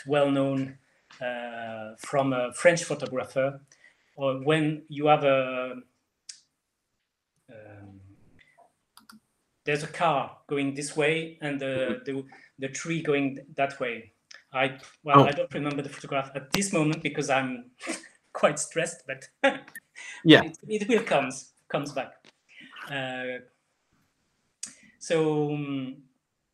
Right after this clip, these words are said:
Speaker 1: it's about, you know, the curtain going that way in the camera, going back down or up, and it's not the same moment in the image from, uh,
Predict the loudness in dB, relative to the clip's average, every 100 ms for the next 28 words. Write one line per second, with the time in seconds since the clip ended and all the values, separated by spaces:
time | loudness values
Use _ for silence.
0 | _ _ _ -20 -20 _ _ _ _ _
1 | -4 -4 -2 0 4 2 2 -10 -16 -12
2 | -4 0 -2 -2 -12 -10 -8 -8 -10 -12
3 | -14 -16 -16 -18 -6 0 0 0 -8 -10
4 | -16 _ _ _ _ -6 -2 -2 -4 -10
5 | _ _ -4 -4 -2 4 6 4 -4 _
6 | _ -8 -4 -4 -2 0 0 -2 -4 -10
7 | _ _ -20 _ 0 0 2 -2 -2 -12
8 | -4 -2 0 -2 -6 -14 -10 -8 -2 -2
9 | -2 -14 -20 _ _ _ _ _ -2 0
10 | 0 -4 -8 -8 0 0 0 -2 -2 -2
11 | -2 -2 -2 -6 -10 -18 _ -8 -6 -4
12 | -6 -8 -12 -14 _ _ _ _ _ _
13 | _ -4 -2 0 -2 -4 -4 -6 -4 -6